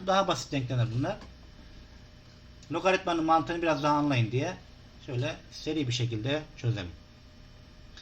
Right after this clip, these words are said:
Tanımlı olduğu aralıkta, yani sıkıntı çıkarmayan değerler diye düşüneceğiz.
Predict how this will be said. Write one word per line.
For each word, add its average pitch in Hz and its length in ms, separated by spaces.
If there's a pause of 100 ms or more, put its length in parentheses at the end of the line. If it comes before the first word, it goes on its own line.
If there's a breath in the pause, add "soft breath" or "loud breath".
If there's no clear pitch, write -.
(600 loud breath)
Tanımlı 254 440
olduğu 202 300
aralıkta, 147 480 (120)
yani 147 240
sıkıntı 175 380
çıkarmayan 143 460
değerler 123 400
diye 98 120
düşüneceğiz. 151 500